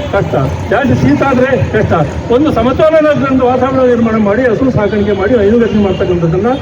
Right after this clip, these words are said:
ಇವತ್ತು ನಮ್ಮ ಕರ್ನಾಟಕ ರಾಜ್ಯದಲ್ಲಿ ನೋಡ್ತಾ ಇದ್ದೀವಿ. ಸುಮಾರು ಕುಟುಂಬಗಳು, ಶೇಕಡ ಎಪ್ಪತ್ತೈದರಿಂದ ಎಪ್ಪತ್ತು ಭಾಗ ಕುಟುಂಬಗಳು ಇವತ್ತು, ಆ, ಸಣ್ಣ ಕುಟುಂಬಗಳು ಹಸು ಇಟ್ಕೊಂಡು ಇವತ್ತು ಅದನ್ನೇ ಆಧಾರ ಇಟ್ಕೊಂಡು ಅದೇ ಉದ್ಯೋಗ ಮಾಡ್ಕೊಂಡು ಇವತ್ತು ಬದುಕತಕ್ಕಂಥದ್ದು ನಾವು ನೋಡ್ತಾ ಇದ್ದೀವಿ.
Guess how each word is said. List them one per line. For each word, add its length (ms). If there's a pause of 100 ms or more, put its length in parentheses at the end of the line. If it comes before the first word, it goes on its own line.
(260)
ಇವತ್ತು 200
ನಮ್ಮ 140
ಕರ್ನಾಟಕ 340
ರಾಜ್ಯದಲ್ಲಿ 500
ನೋಡ್ತಾ 200
ಇದ್ದೀವಿ. 240 (340)
ಸುಮಾರು 320
ಕುಟುಂಬಗಳು, 500
ಶೇಕಡ 260
ಎಪ್ಪತ್ತೈದರಿಂದ 680
ಎಪ್ಪತ್ತು 340
ಭಾಗ 160
ಕುಟುಂಬಗಳು 540
ಇವತ್ತು, 580 (220)
ಆ, 60
ಸಣ್ಣ 260
ಕುಟುಂಬಗಳು 880
ಹಸು 240
ಇಟ್ಕೊಂಡು 340
ಇವತ್ತು 540
ಅದನ್ನೇ 220
ಆಧಾರ 360
ಇಟ್ಕೊಂಡು 500 (180)
ಅದೇ 160
ಉದ್ಯೋಗ 400
ಮಾಡ್ಕೊಂಡು 400
ಇವತ್ತು 220
ಬದುಕತಕ್ಕಂಥದ್ದು 720
ನಾವು 200
ನೋಡ್ತಾ 180
ಇದ್ದೀವಿ. 300